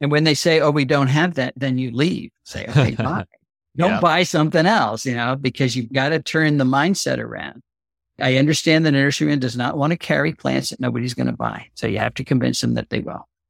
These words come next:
Speaker 2: Mm-hmm. There's a branching point here. I love to hear more about your broader efforts to help property owners and homeowners.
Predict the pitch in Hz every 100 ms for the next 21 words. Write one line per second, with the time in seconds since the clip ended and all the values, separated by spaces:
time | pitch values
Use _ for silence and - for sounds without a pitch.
0 | _ 92 85 82 80 - - 127 113 123
1 | 147 - 110 98 90 85 82 82 - _
2 | _ _ 104 98 95 87 95 101 123 120
3 | - 113 98 101 98 92 85 95 90 90
4 | - 98 87 98 98 101 92 73 90 -
5 | 80 - - 98 87 85 78 95 87 80
6 | - _ _ _ - 90 87 85 82 82
7 | 82 82 78 82 82 80 80 80 80 78